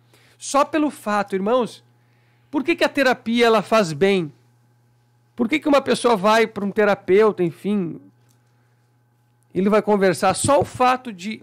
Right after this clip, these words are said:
a pessoa se abrir o coração pro terapeuta, conversar, falar dos seus, das suas dificuldades, enfim, só o fato dela tá fazendo aquilo ali já tá sendo bom pra ela.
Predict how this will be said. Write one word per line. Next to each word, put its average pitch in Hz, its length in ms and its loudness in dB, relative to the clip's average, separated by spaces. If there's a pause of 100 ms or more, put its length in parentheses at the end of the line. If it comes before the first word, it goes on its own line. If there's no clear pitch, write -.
(140)
a 208 100 -2
pessoa 196 720 -2 (140)
se - 240 -8
abrir 196 440 -2
o 294 60 -6
coração 202 480 -4
pro 196 100 -18
terapeuta, 170 800 -6 (1200)
conversar, 202 840 0
falar 180 360 -4
dos 190 160 -14
seus, 190 280 -20
das - 120 -20
suas 190 200 -10
dificuldades, 165 880 -4
enfim, 202 400 -12 (440)
só 294 420 0
o - 40 -6
fato - 240 -4
dela 262 180 -2
tá 269 120 -6
fazendo 262 560 -4
aquilo 247 180 -6
ali 214 240 -2
já 214 120 -8
tá 214 120 -8
sendo 208 220 -10
bom 190 160 -6
pra 185 140 -10
ela. 139 200 -10